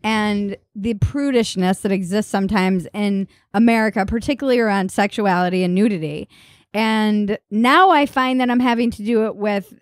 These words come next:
the, the left, too, which is crazy because these are the people who are supposed to be the most liberal. And suddenly now I'm having to post pictures of my barren breasts in defense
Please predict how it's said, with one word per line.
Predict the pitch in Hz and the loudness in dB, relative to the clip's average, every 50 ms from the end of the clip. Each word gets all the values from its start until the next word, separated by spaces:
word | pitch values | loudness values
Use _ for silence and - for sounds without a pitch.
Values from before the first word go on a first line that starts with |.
| _ | _
the, | 156 202 185 202 196 190 185 185 185 180 - - - - | -16 -10 -6 -4 -2 -2 0 0 -2 -4 -4 -8 -12 -4
the | 202 202 190 190 | 0 2 2 2
left, | 165 170 226 494 554 - - - - - | 2 0 2 2 4 2 0 -2 -8 -6
too, | - - 359 403 415 320 | -2 0 2 2 4 4
which | 214 214 - - | 2 0 -2 -4
is | 208 208 - | -6 -8 -6
crazy | - - 320 415 403 339 262 240 | -4 -2 0 0 0 0 -2 -2
because | 220 226 214 269 247 202 | -2 -2 0 -2 -2 0
these | 226 277 294 285 | -2 -2 -2 -2
are | 339 320 269 | -2 -2 -2
the | 233 233 | -2 -2
people | 208 - - 277 240 269 294 | -4 -2 -4 -4 -2 -2 -2
who | 277 262 | 0 0
are | 233 226 | -2 -2
supposed | - - - 220 233 - - | -4 -4 -4 -4 -4 -4 -4
to | 208 | -4
be | 202 226 | -4 -4
the | 190 202 | -2 -2
most | 202 202 196 202 190 - - - - _ _ _ _ | -2 0 0 -2 -2 -4 -10 -20 -20 _ _ _ _
liberal. | - 170 208 269 359 277 202 180 170 170 170 190 - _ _ _ _ _ | -6 0 2 2 2 2 0 -2 0 0 -2 -4 -6 _ _ _ _ _
And | - 214 226 226 226 220 202 - - | -4 -2 0 0 0 -2 -4 -6 -12
suddenly | - - 269 302 302 302 294 277 262 254 | -2 0 2 2 2 0 0 0 0 0
now | 247 233 233 240 240 233 | 0 0 2 2 0 2
I'm | 226 240 | 0 0
having | 254 240 233 226 233 226 220 220 | 0 0 0 0 -2 -2 -4 -4
to | - - 247 233 226 202 196 190 190 - _ _ _ _ _ _ | -6 -6 -4 -2 -2 0 -2 -2 -4 -8 _ _ _ _ _ _
post | - - 370 440 466 403 - - _ | 0 2 4 4 4 2 0 -4 _
pictures | - - 480 392 - - 311 269 262 254 269 240 240 - _ _ _ - _ _ - | -2 -2 -2 -4 -4 -4 -2 0 0 0 -2 -4 -8 -14 _ _ _ -20 _ _ 0
of | 302 330 330 269 | 2 2 2 0
my | 294 311 302 294 285 277 | 0 0 0 2 0 0
barren | 233 220 330 349 370 403 440 466 453 349 | 0 0 0 2 2 2 0 -2 -4 -2
breasts | 254 339 359 381 320 233 226 - - - - - _ _ _ _ _ | 2 2 4 4 4 4 2 -2 -8 -18 -20 -20 _ _ _ _ _
in | 359 392 392 | -4 -4 -2
defense | 339 349 247 - - 381 427 415 285 254 247 - - - _ | -2 -4 -6 -2 0 0 2 2 0 -2 -4 -6 -10 -18 _